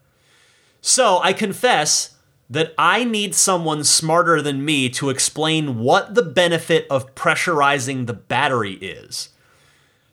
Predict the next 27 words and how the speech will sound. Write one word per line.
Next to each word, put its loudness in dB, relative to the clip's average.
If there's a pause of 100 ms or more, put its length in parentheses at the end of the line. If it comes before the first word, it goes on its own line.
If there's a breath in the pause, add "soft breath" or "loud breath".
Does -2
that 0
mean 0
that 2
it -4
just -2
helps 0
keep -8
any -4
water 0 (100)
away 2
from -4
the -4
battery -2
if -2
any 0
water 0 (380 soft breath)
were 0
to 2
happen -4
to -6
get -4
in -2
there, 2
which -2
it -10
shouldn't -2